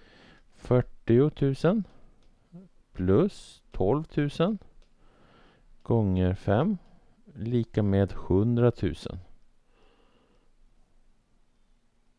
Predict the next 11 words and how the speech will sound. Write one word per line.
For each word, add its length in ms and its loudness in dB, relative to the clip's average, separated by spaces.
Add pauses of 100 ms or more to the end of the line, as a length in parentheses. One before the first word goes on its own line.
(840)
Modell 880 0 (2250)
B. 500 0 (1300)
Då 160 -2
har 240 0
vi 240 -2 (180)
G 460 0
av 460 0
fem, 460 0 (140)
kallas 320 0
den 200 0
funktionen. 520 -2